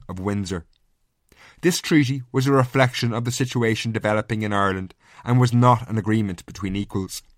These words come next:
In the text, Rory is named as Henry's vassal and agreed to pay him one-tenth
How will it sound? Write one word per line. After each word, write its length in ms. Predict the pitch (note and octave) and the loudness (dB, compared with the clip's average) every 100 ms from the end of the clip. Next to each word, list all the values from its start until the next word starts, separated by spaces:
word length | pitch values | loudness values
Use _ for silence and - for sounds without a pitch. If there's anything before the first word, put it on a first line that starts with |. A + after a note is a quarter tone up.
| _ _ _ _ | _ _ _ _
In 120 | C3 | -2
the 80 | D#3 | -2
text, 560 | B2+ C#3 C3+ - - - _ | 0 0 0 -4 -12 -14 _
Rory 520 | G#2 B2 C3+ A#2+ B2+ - | 0 4 4 4 0 -6
is 160 | A#2 | -6
named 440 | A2+ A#2 A#2 A2+ A#2 | -4 -2 -2 -2 -2
as 120 | A2+ | -6
Henry's 440 | - A2+ A2 A2+ | -4 -4 -2 -4
vassal 460 | - A2 G#2+ - F#2+ _ _ - | -2 0 0 -4 -12 _ _ -8
and 80 | A#2 | 0
agreed 360 | B2+ B2 A#2+ - | 2 4 4 0
to 80 | - | -4
pay 240 | A#2 A#2 | -2 -2
him 260 | A2 G#2 A2 | -2 -2 0
one-tenth 640 | B2+ B2 G#2+ A2+ G2+ | 0 -2 -4 -4 -4